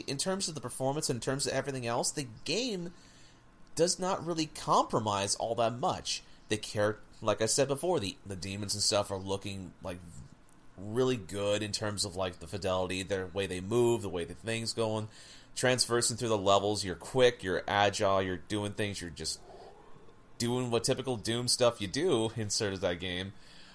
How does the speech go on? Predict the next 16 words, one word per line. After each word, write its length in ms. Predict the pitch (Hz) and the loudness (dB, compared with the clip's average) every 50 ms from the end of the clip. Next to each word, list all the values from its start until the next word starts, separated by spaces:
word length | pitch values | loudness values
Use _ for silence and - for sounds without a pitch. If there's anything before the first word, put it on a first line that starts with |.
| - - - - - - - - - - | -20 -20 -20 -20 -20 -20 -20 -8 0 4
But, 360 | 110 107 101 95 - - - | 6 6 6 4 2 0 4
uh, 240 | 117 107 98 98 95 73 - - - - - - - - - - - - - - - - - - - - - - - - | 6 6 6 6 4 2 -2 -16 -20 -20 -20 -20 -20 -20 -20 -20 -20 -20 -20 -20 -20 -20 -20 -20 -20 -18 -18 -14 -6 -2
other 160 | - 143 151 | 2 2 2
than 80 | 135 113 | 2 2
that, 200 | 123 147 165 127 | 4 2 2 4
you 80 | 113 110 | 4 2
know, 140 | 110 113 | 2 2
Doom 500 | 104 85 78 107 135 196 247 214 101 - - - - - - - | 0 -2 -4 -2 -2 -2 -2 -4 -6 -8 -12 -16 -20 -20 -20 -12
for 140 | - - 170 | -8 -2 2
the 80 | 190 208 | 4 4
Switch, 440 | - - 196 220 254 254 - - - - - - - - - - - - - | 4 6 6 6 4 4 2 -2 -4 -6 -18 -20 -20 -20 -20 -20 -14 -4 2
it 240 | 135 202 214 - | 4 4 4 4
plays 460 | - - - 95 92 92 92 92 85 85 82 78 80 82 | 0 -6 -4 -2 -2 -2 -2 -2 -4 -6 -8 -12 -12 -10
really 260 | 87 92 90 92 104 | -8 -6 -4 -4 -2
well. 560 | 107 107 104 131 165 208 156 87 65 50 - - - - | -2 0 2 2 4 4 4 2 0 -2 -6 -8 -4 0
And 380 | 98 104 101 98 95 92 90 | 2 2 2 2 0 -4 -8